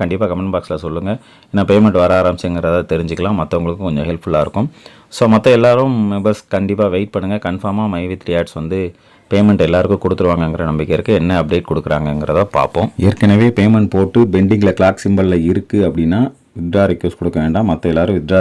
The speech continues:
ரிக்வெஸ்ட் கொடுக்கலாம். அப்படி பேமெண்ட் கிளாக் சிம்பல் இல்லாதவங்க வித்ட்ரா ரிக்வெஸ்ட் கொடுங்கன்னு ஒரு நியூஸ் வந்துட்டு இருக்குது. So, எதுவா இருந்தாலும் எம் டி என்ன சொல்றாங்கன்னு பார்த்துட்டு நம்ம கொடுக்குறது பெஸ்ட்டு. உங்களுக்கு அந்த மாதிரி எதுவும் கிளாக் சிம்பல் இருக்கு அப்படின்னா வெயிட் பண்ணுங்க. ஏன்னா இந்த சனிக்கிழமை இல்லைன்னா நம்ம அடுத்த வர, வர்ற வீக்ல நம்ம கொடுக்க தான் போறோம் எல்லாரும்.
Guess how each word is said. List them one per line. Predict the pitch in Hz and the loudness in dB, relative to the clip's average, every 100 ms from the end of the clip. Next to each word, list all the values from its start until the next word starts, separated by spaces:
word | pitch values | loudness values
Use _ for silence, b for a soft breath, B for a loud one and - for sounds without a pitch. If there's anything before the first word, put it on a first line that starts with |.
| 82 | 2
ரிக்வெஸ்ட் | - 85 - | -2 -8 -4
கொடுக்கலாம். | 85 85 92 82 | -4 -2 -2 -2
அப்படி | 76 85 | -2 -2
பேமெண்ட் | 92 92 87 - B B B - | -2 -2 -4 -8 B B B 0
கிளாக் | 95 95 | 0 2
சிம்பல் | 101 98 87 | 2 4 4
இல்லாதவங்க | 87 95 87 104 | 4 4 4 0
வித்ட்ரா | 87 92 90 | -2 0 0
ரிக்வெஸ்ட் | - 87 - | 0 -6 -4
கொடுங்கன்னு | 90 92 98 95 | -2 0 0 0
ஒரு | 80 76 78 | -2 -2 -2
நியூஸ் | 82 85 78 | -2 -2 -6
வந்துட்டு | 80 71 | -6 -6
இருக்குது. | 73 85 - B B - | -4 -4 -6 B B -4
So, | - 85 | 2 4
எதுவா | 104 104 | 4 4
இருந்தாலும் | 101 110 95 | 2 2 2
எம் | 95 | 2
டி | 101 | 2
என்ன | 90 92 | 2 0
சொல்றாங்கன்னு | 82 82 82 85 90 87 | -2 0 0 2 0 0
பார்த்துட்டு | 85 - - 143 - B B B B | -2 -2 -2 -4 -4 B B B B
நம்ம | 87 87 | 0 2
கொடுக்குறது | 87 82 95 98 85 | 2 2 2 4 2
பெஸ்ட்டு. | - 110 123 - _ - B B B 101 | 0 0 0 -2 _ -20 B B B 4
உங்களுக்கு | 104 98 92 | 4 4 4
அந்த | 92 | 4
மாதிரி | 101 113 92 | 4 4 4
எதுவும் | 110 101 | 2 2
கிளாக் | 98 - | 0 2
சிம்பல் | 107 90 90 | 0 2 2
இருக்கு | 98 | 2
அப்படின்னா | 85 82 117 | 0 2 2
வெயிட் | 85 85 | 2 2
பண்ணுங்க. | 78 82 117 110 | 0 0 0 2
ஏன்னா | 113 | 4
இந்த | 104 101 | 4 2
சனிக்கிழமை | 98 95 95 87 | 0 2 2 2
இல்லைன்னா | 85 135 | 2 0
நம்ம | 92 | 0
அடுத்த | 78 82 | 0 0
வர, | 78 76 85 | 0 0 -2
வர்ற | 87 90 | -2 -2
வீக்ல | 82 107 | -2 -2
நம்ம | 92 78 | -2 -4
கொடுக்க | 82 82 | -6 -6
தான் | 87 80 | -6 -6
போறோம் | 73 78 | -8 -8
எல்லாரும். | 76 - | -8 -10